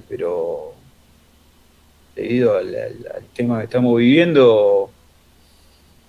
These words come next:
capaz que ahora, a partir de ahora, no sé, en estos meses ya la,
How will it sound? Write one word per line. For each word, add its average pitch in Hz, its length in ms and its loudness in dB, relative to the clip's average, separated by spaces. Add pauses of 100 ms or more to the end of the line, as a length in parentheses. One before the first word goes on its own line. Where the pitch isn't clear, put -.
(180)
capaz 170 300 -2
que 147 220 2
ahora, 143 520 4
a 117 80 -4
partir 127 420 -4
de 120 160 2
ahora, 120 400 0
no 110 120 -18
sé, - 160 -18
en 110 520 -18
estos 113 220 -12
meses 127 360 -8
ya 107 160 0
la, 101 100 -2